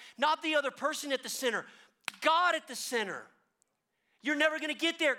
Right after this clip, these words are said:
God made people that don't look like you or talk like you or live in the same neighborhood as you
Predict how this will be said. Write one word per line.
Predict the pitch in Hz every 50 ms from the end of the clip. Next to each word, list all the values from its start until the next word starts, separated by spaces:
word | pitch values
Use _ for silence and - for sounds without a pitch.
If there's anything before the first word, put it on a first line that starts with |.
| 196 175 -
God | 311 320 330 359 370 349 339
made | 302 302 294 277 196 -
people | - 247 262 240 - - 202 180 127 98 _ _ _ _ _ _ _ _ _ _ _ _ _ _ _ _ _ _ _ _ _ _ _ _ _ _ _ _ -
that | 233 233
don't | 285 285 254 247
look | 262 269 269 -
like | 262 247 - -
you | 240 247 240 226
or |
talk | 208 - - 240 269 269 262 -
like | 254 247 226 - -
you | 233 233 233 226 202 156 - - - - -
or | - 220
live | 240 254 262
in | 262
the | 254 240
same | - 277 269 262 240
neighborhood | 262 254 254 247 240 226 226 240 240
as | 226 196 -
you | 226 240 226 214 190 160 135